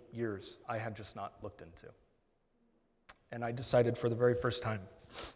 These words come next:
this last Christmas break to do something really substantive about it. So I hired my therapist for three days to just spend three days with me to get into my story,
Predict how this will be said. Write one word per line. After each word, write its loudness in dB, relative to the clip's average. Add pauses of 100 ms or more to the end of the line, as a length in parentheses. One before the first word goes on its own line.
this 2
last 2
Christmas -10
break -6
to -14
do -10
something -10
really -8 (1200)
substantive 8
about 4
it. -6 (400)
So 8
I 10
hired 12
my 2
therapist 4
for -6
three 2
days 2 (960)
to 4
just 0
spend 0
three 0
days -4
with -16
me -20 (1300)
to -6
get 2
into -2
my -8
story, -10